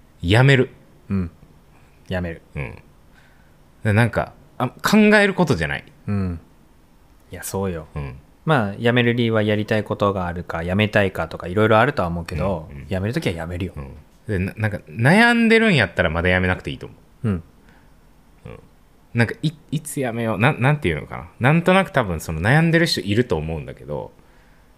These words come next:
Speaker 1: その人の、そのライン、
Speaker 2: うん。
Speaker 1: 悩んでるんやったらまだ辞めなくていいんだけど、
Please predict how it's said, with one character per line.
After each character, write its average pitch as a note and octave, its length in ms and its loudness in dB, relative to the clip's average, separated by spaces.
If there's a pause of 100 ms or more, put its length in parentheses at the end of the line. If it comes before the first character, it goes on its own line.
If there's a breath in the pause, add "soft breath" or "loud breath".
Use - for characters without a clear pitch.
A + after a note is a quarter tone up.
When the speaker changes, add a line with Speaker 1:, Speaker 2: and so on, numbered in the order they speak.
Speaker 1:
そ - 260 0
の E3 140 4
人 D#3+ 340 2
の、 D#3 280 2 (800)
そ - 180 0
の C3+ 160 6
ラ B2 180 2
イ B2+ 160 -2
ン、 D3+ 140 -8 (220)
Speaker 2:
う A#2+ 40 -4
ん。 F#2+ 240 -4 (920)
Speaker 1:
悩 E3+ 340 4
ん F#3+ 200 4
で F#3 100 6
る G3 120 4
ん F#3+ 60 4
や F3+ 120 6
っ F3 120 -6
た - 80 0
ら C3+ 80 4
ま F2+ 160 -2
だ F#2 80 2
辞 F#2+ 100 2
め G2 100 0
な F#2+ 100 0
く - 60 -16
て E2 80 -8
い D#2 40 -6
い - 20 -6
ん C#2+ 40 -10
だ C2+ 80 -10
け B1 80 -12
ど、 C2+ 180 -12